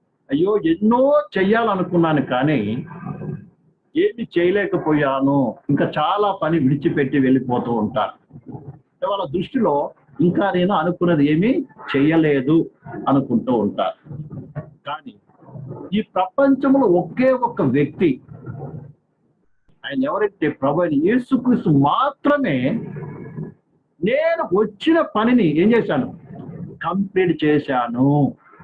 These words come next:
I have finished. చివరికి గట్టిగా అన్నాడు. వెలిగి చెప్పలే.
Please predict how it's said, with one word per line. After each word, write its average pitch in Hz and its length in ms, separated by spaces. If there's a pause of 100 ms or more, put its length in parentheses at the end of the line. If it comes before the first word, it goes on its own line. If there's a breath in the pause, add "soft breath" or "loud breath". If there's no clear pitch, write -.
I - 1000
have 208 320
finished. 320 460 (500)
చివరికి 226 360 (100)
గట్టిగా 294 440
అన్నాడు. 269 500 (1500)
వెలిగి 226 300
చెప్పలే. 202 320